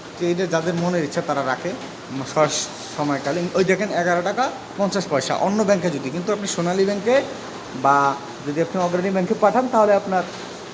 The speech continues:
একেবারে কম খরচ, দশ টাকা সর্বনিম্ন, সাথে সাথে। অন্য একটা পদ্ধতি আছে, সেটা একটু দেরি লাগে, কিন্তু এটা সাথে, এটা চলে, দুই টাকা বেশি খরচ হইলেও সাথে সাথে পাওয়ার সিস্টেমটা আর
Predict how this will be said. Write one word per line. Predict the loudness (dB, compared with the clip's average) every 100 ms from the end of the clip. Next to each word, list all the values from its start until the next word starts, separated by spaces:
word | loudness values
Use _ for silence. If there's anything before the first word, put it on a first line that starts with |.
| -10 -8
একেবারে | 0 4 4
কম | 4 0 2
খরচ, | 2 4
দশ | 4 4
টাকা | 2 2 2
সর্বনিম্ন, | 4 4 4 0 0 0
সাথে | 0 0 0
সাথে। | -2 -4 -6 -10 -8 -2
অন্য | 0 2
একটা | 0 -2
পদ্ধতি | -2 -4 -2
আছে, | -2 -2
সেটা | -4 -4
একটু | -4
দেরি | -2 0
লাগে, | 0 0 -2 -8 -12 -14 -12 -8 -6
কিন্তু | -2 0
এটা | 0 0
সাথে, | 0 0 0 -4 -2
এটা | 2 4 2
চলে, | 2 0 -2 -6 -6
দুই | -4
টাকা | -2 -4 -8 -14 -10 -4
বেশি | -2 0
খরচ | 0 2
হইলেও | 4 4
সাথে | 2 0 0
সাথে | -2 0
পাওয়ার | 0 2 0
সিস্টেমটা | -4 -4 -2
আর | 0